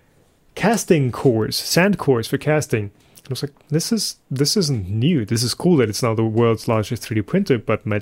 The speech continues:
dad told me about, um, the new B M W M engines, the S fifty-eight. They have to use three D printing for those, for the sand cores, because the,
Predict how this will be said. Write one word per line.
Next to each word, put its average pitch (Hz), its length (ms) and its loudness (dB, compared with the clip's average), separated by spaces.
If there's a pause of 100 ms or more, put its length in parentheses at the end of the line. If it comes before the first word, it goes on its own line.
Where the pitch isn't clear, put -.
dad 233 220 2
told 143 220 2
me 127 80 0
about, 110 500 0
um, 107 260 -2
the 110 140 -2
new 107 420 2
B 113 140 -2
M 113 80 0
W 107 240 0 (120)
M 196 200 2
engines, 104 560 -4
the 123 160 -4
S - 320 -6 (120)
fifty-eight. 120 760 -2 (840)
They 139 260 2
have 165 500 -2
to - 160 -6
use 113 500 0
three - 200 -2
D 113 100 2
printing 107 540 -4 (220)
for 113 280 0
those, 101 320 0
for - 140 -6
the 104 60 -6
sand 117 300 -2
cores, 107 260 -4
because 120 320 -4
the, 104 300 -2